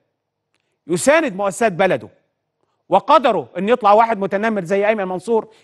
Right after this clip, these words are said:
يتريق عليه او يشتم على الاعلام المصري او يتكلم على الاعلام المصري اللي هو واجع الاعداء وواجع الخونه، وده هيكون في فتره هيكون لنا كلام في هذا الامر.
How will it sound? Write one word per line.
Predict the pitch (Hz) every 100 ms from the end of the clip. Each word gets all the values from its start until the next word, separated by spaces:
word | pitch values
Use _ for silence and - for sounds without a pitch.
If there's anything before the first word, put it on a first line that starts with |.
| -
يتريق | 175 175 233 220
عليه | 175 220 220 -
او | 196
يشتم | 233 302 - 170
على | 165
الاعلام | 156 151 170
المصري | 139 135 - - _ _ _ _ _ _
او | 185
يتكلم | 208 202 - 311 277 208
على | 175
الاعلام | 190 180 196 185
المصري | 180 185 - 117 _ _ _ _ _ _ -
اللي | 190 208
هو | 262 240 269
واجع | 349 277 214 147 - _ -
الاعداء | 202 214 190 190 240 190 180
وواجع | 226 220 202
الخونه، | - 220 185 131 - _ -
وده | 170
هيكون | 202 196 220
في | 208 180
فتره | 247 240 190 - _ -
هيكون | 175 214 214
لنا | 220 185
كلام | - - 180 220
في | - 170
هذا | 190 151
الامر. | 147 147 110